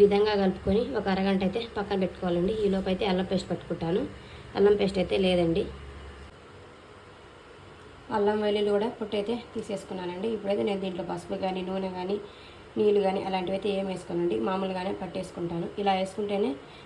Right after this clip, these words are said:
న్యాచురల్గా ఉంటుందండి, స్మెల్ కూడా రాకుండా ఉంటుంది. చాలా రోజులు నిల్వ కూడా ఉంటుందండి, ఒక మంత్ దాకా. ఇదిగోండి ఫ్రెండ్స్, న్యాచురల్గా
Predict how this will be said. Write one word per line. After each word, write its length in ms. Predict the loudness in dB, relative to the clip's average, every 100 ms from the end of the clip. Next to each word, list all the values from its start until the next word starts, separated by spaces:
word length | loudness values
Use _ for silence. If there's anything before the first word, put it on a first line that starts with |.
| -4
న్యాచురల్గా 500 | 0 0 0 0 0 0
ఉంటుందండి, 380 | -2 -2 -2 -4
స్మెల్ 240 | -2 -2 -2
కూడా 140 | -2 -2
రాకుండా 360 | -2 -4 -4 -4 -4
ఉంటుంది. 340 | -4 -2 -2 -4 -10 -20 -20 -20 -20 -20 -6
చాలా 160 | 0 4 4
రోజులు 180 | 4 2
నిల్వ 180 | 0 0
కూడా 120 | 0 0
ఉంటుందండి, 400 | 0 0 0 0 -4
ఒక 100 | -6 -8 -6
మంత్ 180 | -6 -6 -6
దాకా. 240 | -6 -8 -10 -16 -20 -20 -16 -14 -12 -14 -16 -18 -18 -16 -16 -16 -18 -18 -18 -16 -16 -18 -20 -20 -20 -18 -16 -18 -18 -20 -20 -20 -20 -20 -20 -20 -12 -2
ఇదిగోండి 320 | 0 0 -2
ఫ్రెండ్స్, 280 | -2 -2 -4 -16 -20 -20 -20 -20 -20 -20 -20 -20 -20 -20 -20 -20 -20 -20 -20 -14 -6
న్యాచురల్గా 500 | -2 -2 -2 -2 -2